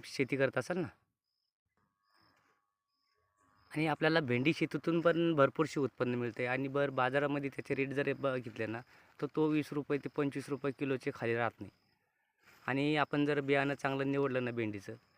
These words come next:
तर शंभर टक्के आपल्याला दररोज, आपल्याला, ए, दररोजची भेंडी तोडावं लागतात.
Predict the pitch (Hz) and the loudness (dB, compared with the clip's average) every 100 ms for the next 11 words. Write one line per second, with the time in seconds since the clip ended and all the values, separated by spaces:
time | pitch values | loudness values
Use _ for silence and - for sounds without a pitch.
0 | _ _ 143 - 143 151 139 147 - 139 | _ _ -8 -4 -2 -2 -2 -6 -2 -2
1 | 139 135 135 123 151 175 165 170 151 147 | 0 -2 -2 2 4 4 2 -2 0 -2
2 | 147 151 156 147 143 147 160 - 170 139 | 0 0 2 0 0 0 0 -2 -2 -2
3 | 110 120 110 104 92 - | -2 0 0 0 -4 -14